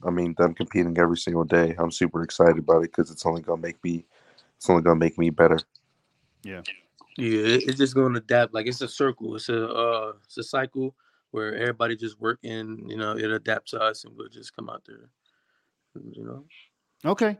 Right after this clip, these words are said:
Speaker 2: Yeah, yeah, and it's gonna be a competition. They both, obviously, Garrett,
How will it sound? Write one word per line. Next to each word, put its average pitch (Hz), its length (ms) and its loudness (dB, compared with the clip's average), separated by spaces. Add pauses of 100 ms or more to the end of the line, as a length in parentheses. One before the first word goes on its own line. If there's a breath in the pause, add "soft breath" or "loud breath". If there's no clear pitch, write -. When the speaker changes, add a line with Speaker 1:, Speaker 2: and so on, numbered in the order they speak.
(160 soft breath)
Speaker 2:
Yeah, 196 160 10
yeah, 175 140 8
and 170 140 6
it's 170 100 0
gonna 208 140 4
be 202 100 6
a 190 40 4
competition. 185 640 0
They 160 100 2
both, 151 280 2
obviously, 147 760 4
Garrett, 139 400 2